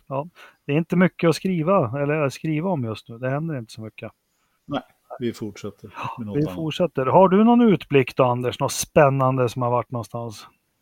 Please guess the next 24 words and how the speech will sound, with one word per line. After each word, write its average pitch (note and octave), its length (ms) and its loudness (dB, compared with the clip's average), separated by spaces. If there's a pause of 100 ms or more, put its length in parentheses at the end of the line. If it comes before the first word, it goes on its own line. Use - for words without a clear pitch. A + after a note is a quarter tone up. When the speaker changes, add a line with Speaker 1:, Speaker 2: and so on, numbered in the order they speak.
(320)
Speaker 2:
Ja, B2 360 2
men D#3+ 260 -2 (300)
faktum D#3+ 380 -2
är D3 40 0
att C3 140 -4
jag B2+ 80 -2
har F3+ 120 0
ju D#3 60 -2
det. F#2 140 -2 (120)
Speaker 1:
Mm. F3 260 -6 (200)
Speaker 2:
Eh, A#2+ 300 0 (300)
det A#2+ 360 -4
var C3+ 80 6
ju C3 40 6
faktiskt G#2+ 340 -2
rallycrossfinal G#2 1160 0
i... E2+ 360 -8 (520)
Jag A2 240 4
följer G#2+ 320 4
inte G2+ 180 -2
rallycross F#2+ 540 0
överhuvudtaget, G2 840 0
men, G#2+ 280 -2
eh, G2+ 220 -2